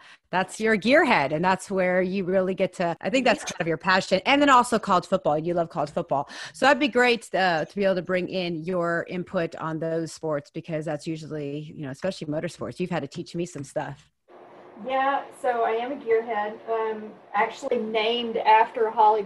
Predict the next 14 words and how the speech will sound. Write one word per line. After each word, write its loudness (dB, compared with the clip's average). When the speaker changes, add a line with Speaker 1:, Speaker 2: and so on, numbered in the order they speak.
Speaker 2:
carburetors, 0
believe -2
it -6
or -2
not. 0
Speaker 1:
Yeah. -6
Speaker 2:
My -8
dad 4
owns -8
an -8
auto 2
<laughs> -10
parts 2
store, 0